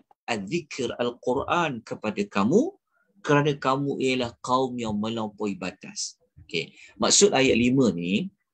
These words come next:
kata Al-Imam Al-Tabari, Allah Ta'ala nak bagi tahu macam ni. Allah Ta'ala nak bagi tahu, uh,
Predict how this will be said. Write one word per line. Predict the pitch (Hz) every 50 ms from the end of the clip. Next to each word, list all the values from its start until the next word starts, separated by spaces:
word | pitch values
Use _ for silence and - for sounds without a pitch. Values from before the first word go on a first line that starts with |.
| _ _
kata | - 113 104 - - 156 -
Al-Imam | 107 113 101 107 117 131 143 143 127
Al-Tabari, | 107 104 - - 113 101 92 87 82 85 85 82 85 87 92 104 139 - _ - - - - _ _ _ _ _ _ _ _ _ _ - - - -
Allah | - 123 123 160 170 170
Ta'ala | - - 107 131 139
nak | 135 127 -
bagi | - 104 101 110 113
tahu | 113 104 98
macam | 90 87 - - -
ni. | - - - - - - - - _ _ _ - - - _ _ _ _ - _ _ - -
Allah | 123 127 143 139
Ta'ala | 143 - 104 101 120 127 113
nak | - - 98
bagi | 107 104 117 107 101
tahu, | 110 110 123 151 180 208 247 - _ _ _ _ _ _ _ _ -
uh, | 90 90 92 92 92 90 90 92 92 90